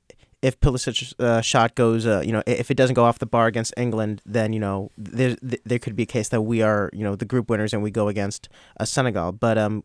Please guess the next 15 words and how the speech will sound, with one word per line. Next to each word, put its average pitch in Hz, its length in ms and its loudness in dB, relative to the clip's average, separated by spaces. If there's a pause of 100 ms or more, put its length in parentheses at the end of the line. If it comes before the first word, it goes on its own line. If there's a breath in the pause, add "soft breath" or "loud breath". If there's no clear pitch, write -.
(120)
looking 151 340 -4
forward, 135 380 0 (180)
uh, 120 160 2 (120)
to - 120 -6
the 123 60 -4
game 120 200 2
on 107 120 -2
Saturday, 107 580 0 (380 loud breath)
obviously, 117 320 0
you 110 80 0
know, 107 220 0
uh, 113 120 0
the 107 100 -2
Nether-, 110 300 0 (160)
uh, 110 220 0